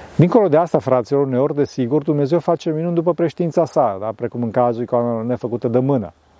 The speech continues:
Acum, icoanele sunt foarte, foarte importante pentru că ne amintesc de victoriile Domnului nostru Iisus Hristos, victoriile Sfinților. Ne amintesc de țara noastră cea cerească, de destinația noastră, de casa noastră.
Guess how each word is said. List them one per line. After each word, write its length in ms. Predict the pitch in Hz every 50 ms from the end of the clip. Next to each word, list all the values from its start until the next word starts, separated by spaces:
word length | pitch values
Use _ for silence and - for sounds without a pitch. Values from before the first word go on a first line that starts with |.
| _ _ _ _ _ _ - - - - - - - - - - - - - - - - - - - - - - - - - - -
Acum, 280 | - 160 165 202 185 135
icoanele 380 | 120 - 160 190 208 214 208
sunt 200 | 180 - 185 151
foarte, 280 | - - 214 226 220 220
foarte 300 | - - 208 214 185 233
importante 720 | 202 160 135 156 143 127 - - 139 120 113 107 92 98 120
pentru 320 | - - 139 131 127 143
că 100 | - 165
ne 120 | 147 139 135
amintesc 440 | 135 131 127 117 - 185 185 175
de 100 | 156 160
victoriile 440 | 151 131 123 - - 180 185 185 175
Domnului 420 | 139 117 117 175 185 185 170 151 139
nostru 300 | 143 160 160 - - 165
Iisus 300 | 147 - - 147 - -
Hristos, 540 | - 170 - - - - 180 160 127 95
victoriile 500 | - 110 101 - _ 156 156 156 143 151
Sfinților. 840 | 147 - - - 185 196 185 143 - - 113 107 98 - - - - - - - - - - - - - - -
Ne 100 | 107 120
amintesc 560 | 120 123 123 123 - - - 165 165 143 -
de 120 | 156 156
țara 300 | - - 175 175 170 170
noastră 280 | 160 170 170 143 - 165
cea 180 | - - 175
cerească, 680 | 160 - - 165 165 160 185 190 180 151 - - _ 120
de 120 | 107 104
destinația 720 | 123 110 120 120 110 - - 123 117 143 151 147 - -
noastră, 400 | 143 143 151 165 165 139 - -
de 100 | - 95
casa 320 | 101 - 131 - - - 139
noastră. 460 | 143 147 160 160 151 131 - - -